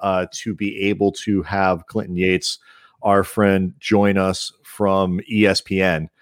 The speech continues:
on short notice. We actually just wrapped up our conversation with, with Clinton, I don't know, about, about forty-five minutes ago. Um,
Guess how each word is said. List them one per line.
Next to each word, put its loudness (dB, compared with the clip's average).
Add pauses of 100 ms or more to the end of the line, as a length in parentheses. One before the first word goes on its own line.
(280)
on 4
short 4
notice. 4
We 4
actually 0
just -8
wrapped 0
up -2
our 0
conversation -6
with, -8
with -4
Clinton, -8
I -4
don't -8
know, -8
about, -6 (100)
about -6
forty-five 2
minutes -4
ago. -2 (380)
Um, 2